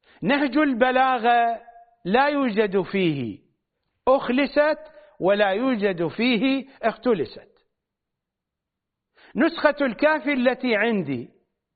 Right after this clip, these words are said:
وهي طبعة دار الأسوة طهران إيران، جاء فيها "وأخلست". بحار الأنوار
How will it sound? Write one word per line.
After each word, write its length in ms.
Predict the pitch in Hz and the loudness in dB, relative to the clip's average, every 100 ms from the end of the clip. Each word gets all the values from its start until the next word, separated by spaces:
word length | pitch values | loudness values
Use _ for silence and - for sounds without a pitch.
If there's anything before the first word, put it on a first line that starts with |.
| _ - | _ -2
وهي 280 | 175 220 | 0 0
طبعة 680 | 233 277 247 226 226 233 208 - - | 2 2 2 -2 -2 -2 -2 -6 -12
دار 420 | 160 269 311 302 | 0 2 2 0
الأسوة 680 | 254 196 202 - 147 123 127 - _ _ _ _ _ | -4 -4 -6 -4 -2 -2 -2 -12 _ _ _ _ _
طهران 580 | - 175 202 277 311 294 | -4 0 2 2 2 -2
إيران، 640 | 233 214 202 196 202 214 214 _ _ _ _ _ _ _ _ _ _ _ - | -4 -2 0 0 0 -4 -10 _ _ _ _ _ _ _ _ _ _ _ -4
جاء 360 | 156 247 247 | 0 0 0
فيها 640 | 208 240 233 262 262 - - | -4 0 0 0 -2 -10 -4
"وأخلست". 1000 | 190 220 254 - 147 117 - - _ _ _ _ _ _ _ _ _ _ _ - | -2 0 -2 -2 -4 -4 -8 -20 _ _ _ _ _ _ _ _ _ _ _ -6
بحار 500 | 175 - 294 349 330 | -4 2 4 4 2
الأنوار 840 | 285 226 240 220 220 226 240 202 | 0 0 0 2 2 0 -4 -8